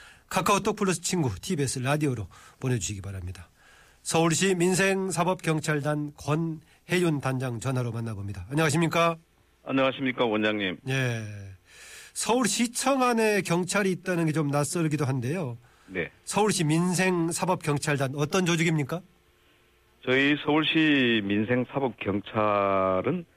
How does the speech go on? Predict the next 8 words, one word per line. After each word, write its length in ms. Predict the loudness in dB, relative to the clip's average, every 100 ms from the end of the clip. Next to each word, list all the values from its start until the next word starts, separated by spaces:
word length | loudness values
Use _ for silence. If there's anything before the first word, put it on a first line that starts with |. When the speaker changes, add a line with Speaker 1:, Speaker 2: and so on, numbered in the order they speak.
| _ _ _ -16
Speaker 2:
특별사법경찰입니다. 1300 | -4 -4 -2 -4 -2 -4 -2 -4 -4 -4 -2 0
Speaker 1:
예. 380 | 0 0 -2 -4 -10 _ _ _ _
Speaker 2:
이제 540 | -2 2 4 4 2 0
사법경찰에는 1120 | -4 -6 -4 -4 -4 -2 0 0 0 0 -2 -2
두 120 | -2
종류가 360 | 0 0 0
있습니다. 640 | -2 -4 -14 -6 -2 0 -2 _ _ _ _ _
일반 420 | -2 0 2 0